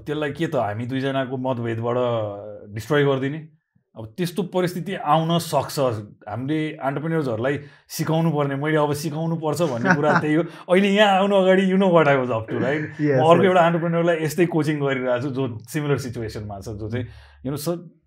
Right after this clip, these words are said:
Speaker 1: त्यो स्वाभाविक हो। पार्टनरसिपमा difference of opinion हुनु स्वाभाविक हो।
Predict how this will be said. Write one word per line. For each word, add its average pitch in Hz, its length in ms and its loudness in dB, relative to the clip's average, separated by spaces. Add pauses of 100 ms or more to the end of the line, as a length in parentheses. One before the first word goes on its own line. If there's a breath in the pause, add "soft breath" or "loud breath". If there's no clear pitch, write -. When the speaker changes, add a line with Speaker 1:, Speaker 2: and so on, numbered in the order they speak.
(500)
Speaker 1:
त्यो 226 120 -2
स्वाभाविक 180 480 4
हो। 170 140 2 (1000)
पार्टनरसिपमा 151 580 -2 (540)
difference 139 280 -4
of 147 200 -2
opinion 147 360 -4
हुनु 113 200 -4
स्वाभाविक 127 460 0
हो। 127 140 -2